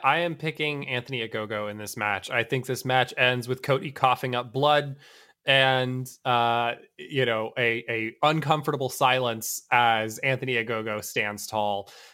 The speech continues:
Uh, he's been built up. There's no reason for him to lose this match. Cody losing is a time-honored tradition. He does not need to win matches. It's just, you know, it's, he's, it's the Dusty thing. Dusty didn't need to win matches.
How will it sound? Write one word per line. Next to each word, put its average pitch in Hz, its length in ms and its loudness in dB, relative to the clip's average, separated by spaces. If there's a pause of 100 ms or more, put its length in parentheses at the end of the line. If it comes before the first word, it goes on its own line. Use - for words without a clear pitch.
(120)
Uh, 113 240 4
he's 123 200 -6
been 120 140 -4
built 180 340 2
up. 156 280 4
There's 120 240 -4
no 135 220 4
reason 151 320 2
for 147 100 -2
him 135 160 -2
to 135 100 -2
lose 123 300 0
this 131 240 -2
match. 120 440 2
Cody 160 360 2
losing 143 500 0
is 135 320 0
a 135 180 2
time-honored 135 880 2
tradition. 120 520 0 (440)
He 139 120 2
does 131 180 2
not 143 280 4
need 143 240 -2
to 131 100 -2
win 135 240 0
matches. 131 600 0 (100)
It's 135 280 -2
just, 143 420 0
you 147 140 2
know, 113 240 2 (540)
it's, 151 280 0
he's, 151 440 -4
it's 151 180 0
the 180 100 0
Dusty 196 460 2
thing. 117 440 0
Dusty 170 360 2
didn't 185 200 2
need 165 180 2
to 156 80 0
win 147 220 2
matches. 120 640 0